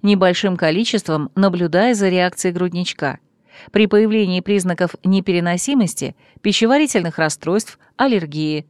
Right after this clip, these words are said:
прекратите введение этого продукта на некоторое время. Через две-три недели введите его снова в маленьком количестве.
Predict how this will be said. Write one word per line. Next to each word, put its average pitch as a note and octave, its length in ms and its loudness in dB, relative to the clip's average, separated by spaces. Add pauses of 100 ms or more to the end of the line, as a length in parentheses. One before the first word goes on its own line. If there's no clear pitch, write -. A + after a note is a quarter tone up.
(260)
прекратите G#3+ 720 0
введение D#3+ 500 -2
этого D#3+ 220 -2
продукта F#3+ 500 -2
на F#3 140 -2
некоторое F#3 440 -2
время. D#3+ 400 -6 (500)
Через B3 280 2
две-три A3 380 0
недели G#3 400 2
введите F#3 500 -2
его E3 160 0
снова F#3+ 640 -2
в E3+ 120 -6
маленьком F3 560 -2
количестве. D3 680 -8